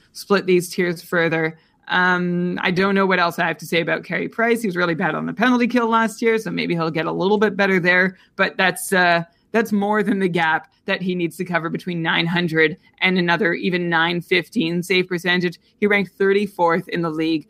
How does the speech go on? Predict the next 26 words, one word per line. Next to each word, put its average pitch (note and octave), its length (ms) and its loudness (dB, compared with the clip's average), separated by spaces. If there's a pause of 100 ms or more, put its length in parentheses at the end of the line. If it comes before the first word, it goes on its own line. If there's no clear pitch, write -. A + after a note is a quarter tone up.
(140)
amongst E3 340 -2
regular F3 360 2
goalies D#3 440 2 (180)
in F3+ 100 -2
five-on-five E3 720 2
save E3+ 240 -4
percentage, E3 520 -4 (260)
and F3+ 240 0
very, F#3+ 540 0 (180)
very, F3 520 0 (260)
very G3+ 340 0
badly D#3 580 -4 (260)
underperformed E3+ 920 0 (120)
his F3 140 -2
expected E3+ 460 -2
save D#3+ 220 -2
percentage, E3 580 -2 (160)
again F3+ 320 0
in F3+ 100 0
the F3 80 2
lowest F3+ 440 0
territory E3 640 0 (200)
with F3+ 260 0
guys E3 460 0 (200)
like D3+ 260 -6
Darling F3 560 0